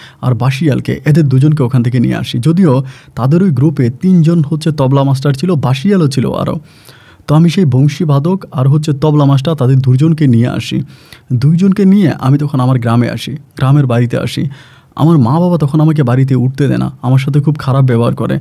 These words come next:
এবং তবলা মাস্টার আমাকে বলতেছিল যে, "কিভাবে তুমি আমাদের সাথে থাকবা বা কিভাবে কি করবা, তোমার আব্বা আম্মা তো উঠতে দিচ্ছে না।" আমাদের বাড়ির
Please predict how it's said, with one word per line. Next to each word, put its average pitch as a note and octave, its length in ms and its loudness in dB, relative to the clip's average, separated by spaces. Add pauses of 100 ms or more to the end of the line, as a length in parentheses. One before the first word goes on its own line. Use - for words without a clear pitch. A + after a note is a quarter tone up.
(380)
এবং C3 360 2
তবলা D3+ 260 2
মাস্টার C#3+ 300 0
আমাকে D3+ 240 2
বলতেছিল C3+ 640 0
যে, C3 160 0
"কিভাবে D#3+ 440 2
তুমি C3+ 420 2
আমাদের B2+ 280 -2
সাথে C3 240 -2
থাকবা C3+ 340 -2
বা B2+ 100 0
কিভাবে C#3+ 380 0
কি D#3 100 0
করবা, D3+ 460 0 (400)
তোমার C3+ 200 2
আব্বা A#2+ 240 0
আম্মা D#3 180 4
তো D3+ 100 0
উঠতে C3 260 0
দিচ্ছে B2+ 280 -6
না।" - 160 -10
আমাদের C#3+ 320 0
বাড়ির C#3 300 2